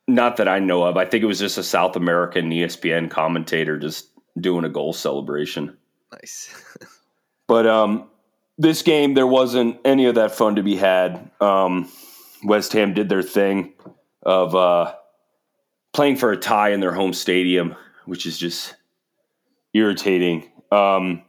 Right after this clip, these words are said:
Speaker 1: I think Brighton looked good. Milner, again, looking nice, uh, as he did in the Tottenham game. Midfield Milner, while, as Jimmy pointed out, extremely slow, is still a lot better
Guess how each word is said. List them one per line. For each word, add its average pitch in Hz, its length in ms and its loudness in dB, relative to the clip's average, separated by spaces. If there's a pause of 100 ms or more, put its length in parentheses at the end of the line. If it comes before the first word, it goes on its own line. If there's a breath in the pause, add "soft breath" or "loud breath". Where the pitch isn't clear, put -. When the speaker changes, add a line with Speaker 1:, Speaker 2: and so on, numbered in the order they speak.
(760)
Speaker 1:
I - 100 -2
think 117 200 0
Brighton 113 320 2
looked 107 160 0
good. 113 260 2
Milner, 117 500 2
again, 110 540 0 (460)
looking 113 320 2
nice, 104 420 0
uh, 98 380 2
as 98 180 0
he 98 100 -8
did 98 260 0
in 95 180 0
the 90 440 -2
Tottenham 107 420 0
game. 90 500 -2
Midfield 123 460 2
Milner, 101 560 -2 (800)
while, 95 340 2
as 95 220 -2
Jimmy 101 240 0
pointed 95 320 0
out, 87 380 0 (140)
extremely 110 540 -2
slow, 92 680 -2 (580)
is 90 480 0 (160)
still 107 680 -2
a 95 40 -4
lot 101 580 0
better 90 440 0